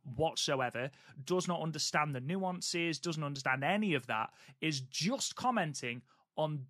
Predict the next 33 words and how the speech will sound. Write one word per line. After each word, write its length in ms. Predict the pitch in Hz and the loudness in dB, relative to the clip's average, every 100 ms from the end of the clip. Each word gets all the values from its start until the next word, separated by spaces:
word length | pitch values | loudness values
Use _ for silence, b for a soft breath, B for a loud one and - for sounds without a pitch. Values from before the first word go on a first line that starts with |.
| _ | _
the 120 | - 165 | -4 -2
ridicu-, 840 | 156 147 127 226 269 - 240 - | -2 -4 -2 2 0 0 -6 -2
most 320 | 202 311 - | 2 2 2
ridiculous 760 | 277 180 277 - 254 226 190 - | -2 0 -2 -2 -4 -2 -2 -2
things 260 | 196 180 | -2 -2
in 120 | 175 | -2
the 80 | 175 | -2
world. 500 | 147 151 127 113 110 - b b b b | 0 0 0 -2 -8 -18 b b b b
Um, 380 | 170 180 180 180 | 4 4 4 2
and 160 | 180 190 | 0 0
then 100 | 202 | 2
this 200 | 226 233 | 2 2
was 100 | 208 | 0
compounded 800 | - 180 - 233 240 208 170 135 - | -2 -2 2 4 4 4 4 2 -2
by, 600 | 147 165 156 143 139 135 131 | -2 4 6 8 6 2 -2
of 140 | - 127 | -8 -6
course, 340 | 156 147 135 | -2 0 0
we 120 | 147 | 0
had 120 | 139 127 | -2 -2
the 60 | |
return 280 | 131 - 127 | -8 -6 -6
of 60 | 113 | -2
Natsupoi, 680 | 147 175 165 165 196 202 - | 0 0 -2 2 0 0 -2
uh, 180 | 127 120 | 0 2
not 260 | 156 175 | 2 2
in 80 | 160 | 2
ring 200 | 156 175 | 0 0
yet, 300 | 156 165 - - | 2 2 0 -6
but 120 | - | -6
hopefully 380 | 147 151 - 131 | -4 -4 -4 -4
it's 140 | 131 135 | -4 -4
imminent. 380 | 135 131 135 - B B B B | -4 -6 -8 -14 B B B B
Um, 500 | 135 131 131 131 131 | 4 4 2 0 -2